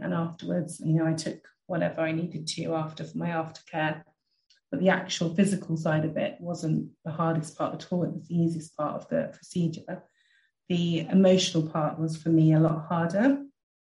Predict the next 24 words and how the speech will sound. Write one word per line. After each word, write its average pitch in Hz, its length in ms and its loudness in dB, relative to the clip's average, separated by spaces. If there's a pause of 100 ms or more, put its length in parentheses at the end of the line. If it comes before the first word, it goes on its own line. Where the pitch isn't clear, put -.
(300)
So 165 720 -2 (560)
it 214 80 2
was 208 140 6
afterwards 190 580 2
that 180 120 0
I 175 80 0
began 175 420 0
to 165 80 -6
feel 175 200 -4
a 170 60 0
real 175 300 4
sense - 400 -6
of 156 80 -14
sadness 170 600 -2
and 170 140 0
loss. - 380 -4
It - 140 -20
really 175 260 0
hit - 300 -6
me 175 120 -4
then, 165 360 -6
because - 400 -8
it - 100 -6
was, 170 340 -6